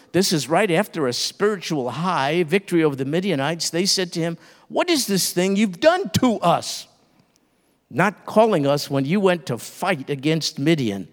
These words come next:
And they contended with him vigorously.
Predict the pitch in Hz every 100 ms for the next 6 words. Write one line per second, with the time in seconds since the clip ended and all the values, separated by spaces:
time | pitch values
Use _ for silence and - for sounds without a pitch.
0 | _ _ _ 151 180 214 - 220 180 -
1 | 349 339 156 156 151 180 175 170 302 285
2 | 147 117 - 107 92